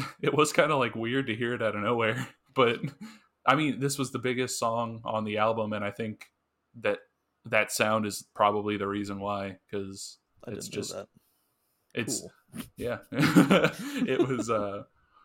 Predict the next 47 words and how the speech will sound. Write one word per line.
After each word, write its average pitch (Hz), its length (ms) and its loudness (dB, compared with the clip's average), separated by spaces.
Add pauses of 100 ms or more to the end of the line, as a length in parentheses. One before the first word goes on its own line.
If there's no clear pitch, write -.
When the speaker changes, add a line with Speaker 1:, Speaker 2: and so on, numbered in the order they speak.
(120)
Speaker 1:
it, 131 140 2 (200)
'cause 107 300 -4
I - 80 4
was 117 120 2
actually 113 300 4
listening 104 380 -4
to 104 200 -2
it 98 120 -6
with 107 140 -2
Alyssa 101 380 -2
whenever 101 200 -4
I 101 60 -2
had 104 140 -2
it 101 60 -2
on 98 100 -4
the 95 80 -10
T 104 180 -8
V, 98 320 -8 (180)
and 104 100 -6
we 101 80 0
were 98 60 0
kinda 101 240 0
just 101 200 -10
jumping 104 320 -4
around 98 540 -2 (120)
after 101 300 0
a 104 40 -8
few 104 180 -6
of 98 60 -4
the 101 80 -4
songs. 95 500 -8 (280)
Speaker 2:
Yeah. 107 240 -6
Speaker 1:
And 95 120 -6
she 110 80 -8
was 101 100 -8
like, 101 120 -4
"Oh, 175 200 0
that's 175 200 0
the 120 100 -6
biggest 107 360 -6
one." 110 200 -6
And 107 140 -10
we 101 80 -8
listened 101 280 -6
to 101 60 -8
this - 180 -10
one, 101 220 -12